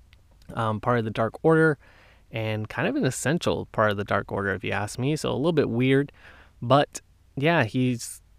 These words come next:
seemingly not with the company anymore. Gonna look forward to seeing him anywhere. I, I mean, this guy is top tier, uh, really fun wrestler. Um, so yeah, that's the bad news. We got it out of the way.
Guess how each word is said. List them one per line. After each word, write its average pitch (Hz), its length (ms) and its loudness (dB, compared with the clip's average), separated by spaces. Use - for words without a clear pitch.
seemingly 117 460 -2
not 113 260 -2
with 120 80 -10
the 113 80 -8
company 123 300 -2
anymore. 120 380 2
Gonna 143 300 2
look 170 220 -2
forward 143 280 2
to - 60 -8
seeing 101 300 -6
him - 220 -16
anywhere. - 640 -8
I, 101 280 -10
I - 80 -12
mean, 101 300 -12
this 123 160 -8
guy 123 240 2
is 104 340 -4
top 123 220 -4
tier, - 340 -10
uh, 110 320 -8
really 123 320 0
fun 107 260 -4
wrestler. - 400 -14
Um, 104 320 -12
so - 100 0
yeah, 170 240 4
that's 156 260 2
the 143 80 -6
bad 113 200 2
news. - 340 -16
We 120 80 -10
got 135 200 4
it 147 40 6
out 135 140 4
of 127 40 -2
the 117 80 0
way. 95 380 -8